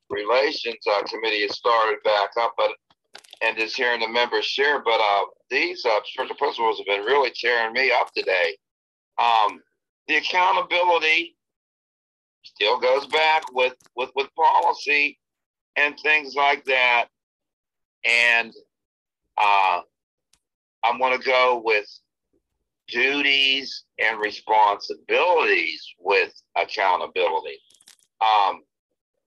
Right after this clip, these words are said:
I need to always maintain, uh, my personal recovery, and depending on, on our members and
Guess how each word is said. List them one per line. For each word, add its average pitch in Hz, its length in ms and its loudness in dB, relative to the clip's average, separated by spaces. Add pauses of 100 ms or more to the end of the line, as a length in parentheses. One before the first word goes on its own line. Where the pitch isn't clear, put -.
(380)
I 131 240 2
need 139 480 -4
to 123 500 -4 (1200)
always 120 640 2
maintain, 107 920 -2
uh, 101 220 4 (420)
my 95 160 0 (100)
personal 113 440 -2
recovery, 110 720 -2 (340)
and 104 140 -4
depending 120 580 -2
on, 113 560 4 (580)
on 120 500 4
our 117 320 4
members 131 500 -4
and 120 120 -4